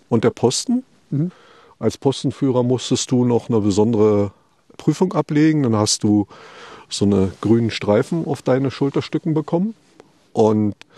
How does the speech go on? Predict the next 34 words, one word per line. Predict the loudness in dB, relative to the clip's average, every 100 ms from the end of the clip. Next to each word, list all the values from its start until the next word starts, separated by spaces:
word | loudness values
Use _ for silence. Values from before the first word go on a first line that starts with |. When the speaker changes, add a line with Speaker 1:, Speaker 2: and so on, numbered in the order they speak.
| -20 -20 -20 -20 -20 -6
Speaker 1:
in | 0
der | 2 4
Regel, | 2 4 2
sag | 2 2
ich | 2
mal, | 2 2 2 2 0 -2
jedenfalls | 0 0 0 0
in | -2
der | -2
ersten | -2 -2 -4
Zeit | -2 0 0 0
war | 0 2 2
der | 0 -2
Postenführer | -2 -6 -6 -8 -6 -2 2 2 0 -2
der | 0 2 2 0 -4 -8 _ _ _ _ _ -20 _ _ 0
Ältere, | 2 2 0 0
der | 0 0
Diensthalbjahr | 0 -2 -2 -4 -4 -4 -4
Ältere, | -4 -8 -8 -10 -10 _ _ _ _ _ _ _ _ _ _ -2
weil | 2 4
er | 2
ja |
auch | 0 -4 -10 -4
mehr | -2 -2
Erfahrung | -2 0 2 0 -2
hatte. | -2 0
Nachher | 2 2 2 0
hat | 0
sich | -6
das | -8 -4
so | -2
ein |
bisschen | 0 -4 -4
ausgeglichen. | -2 -2 -2 -2 -2 -6